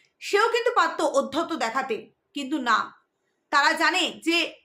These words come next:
তাদের, তারা যেখান থেকে উঠে এসছে এবং তারাও জানে যে একটা চ্যানেল এক একটা মানুষের কাছে কত প্রিয়,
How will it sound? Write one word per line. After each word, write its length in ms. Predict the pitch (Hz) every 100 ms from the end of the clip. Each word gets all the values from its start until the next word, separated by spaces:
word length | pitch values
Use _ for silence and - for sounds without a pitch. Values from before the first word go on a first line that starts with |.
| _ _ _ _
তাদের, 640 | 277 302 392 440 466 - _ _ _ _ _ _ _ - -
তারা 260 | - 311 370
যেখান 260 | 403 415 415
থেকে 140 | 427
উঠে 200 | 349 311
এসছে 500 | 359 359 - 262 - - _ _ -
এবং 380 | 294 392 302 -
তারাও 300 | 277 285 359
জানে 220 | 359 302
যে 100 | 339
একটা 220 | 311 302 381
চ্যানেল 400 | 381 277 349 311 - -
এক 100 | 277
একটা 200 | 320 349
মানুষের 360 | 254 269 320
কাছে 180 | 330 339 381
কত 260 | 427 - 494 480
প্রিয়, 240 | 403 311